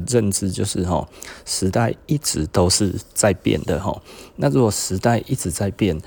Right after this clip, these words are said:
所以新的，新的人，哦，接触到的是新的东西，哦。那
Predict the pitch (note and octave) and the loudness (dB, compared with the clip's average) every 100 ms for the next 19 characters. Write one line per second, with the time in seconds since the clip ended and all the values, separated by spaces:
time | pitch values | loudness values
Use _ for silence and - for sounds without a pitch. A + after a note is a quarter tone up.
0 | - - - B2+ A#2+ - - - - C#3 | -16 -16 -2 0 0 0 0 0 2 2
1 | D3 C#3 G#2+ - - - - - - - | 2 4 2 2 -2 -10 -20 -18 -16 -18
2 | - - - C#3+ B2+ F#2+ D#2 D2+ F2+ D2+ | -8 -4 0 2 4 4 2 -2 -2 -2
3 | - - G#2+ - A#2 G2 G#2 D#2+ F2 - | -2 0 0 2 0 2 0 0 -2 -4
4 | G2+ - - - A2 A2+ G#2 E2 F2+ E2 | -4 -4 -4 -2 0 0 0 0 0 -2
5 | - E2 E2 F#2+ - - - - - | -4 -4 -2 -4 -6 -12 -20 -12 -4